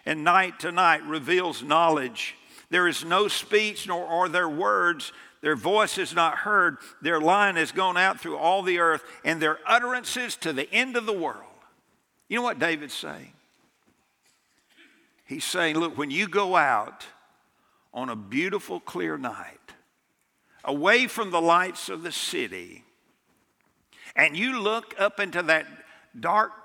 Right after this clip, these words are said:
space and you see billions and millions of stars," he said, "Those stars are telling a story."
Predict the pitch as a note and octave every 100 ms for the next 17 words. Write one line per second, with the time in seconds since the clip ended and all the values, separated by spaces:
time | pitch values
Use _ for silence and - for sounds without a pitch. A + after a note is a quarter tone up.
0 | - - - F3+ D#3+ C#3 C3 - D#3 D3
1 | C#3+ G3+ A#3 - - G3+ D#3+ C3 - -
2 | _ _ - G2+ D3 F#3 A3 A3 G#3 G#3
3 | G3 B2+ G#2 G#2+ A#2 E3+ G3+ G3 F#3+ F3+
4 | - - - - - - - - - -
5 | - - - _ _ _ _ _ _ _
6 | _ _ _ _ _ _ _ _ _ _
7 | _ _ _ _ _ _ _ _ A2+ B2
8 | B2 C#3+ D#3 - - D#3 C3+ G#2 A2 -
9 | C3+ A#2+ G2+ - - - - - - -